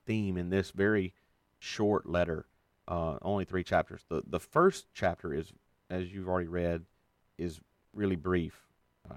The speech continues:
including his greeting to them, a prayer of thanksgiving, and some initial words about what will happen on the day that Christ returns.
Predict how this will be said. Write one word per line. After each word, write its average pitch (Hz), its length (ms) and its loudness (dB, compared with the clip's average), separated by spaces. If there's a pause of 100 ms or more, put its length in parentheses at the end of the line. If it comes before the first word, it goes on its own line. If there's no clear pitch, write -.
(160)
including 92 480 -2
his 87 160 -6
greeting 98 340 4
to 92 100 -10
them, 92 200 -4
a 80 60 -6
prayer 95 240 2
of 90 100 -2
thanksgiving, 90 720 0 (720)
and 90 120 -6
some 92 160 -4
initial 92 360 2
words 87 280 0
about 82 360 0 (120)
what 92 160 0
will 85 100 -2
happen 87 280 -2
on 85 120 -8
the 82 100 -10 (280)
day 90 140 2
that 85 140 -4
Christ 82 280 2
returns. 85 580 -8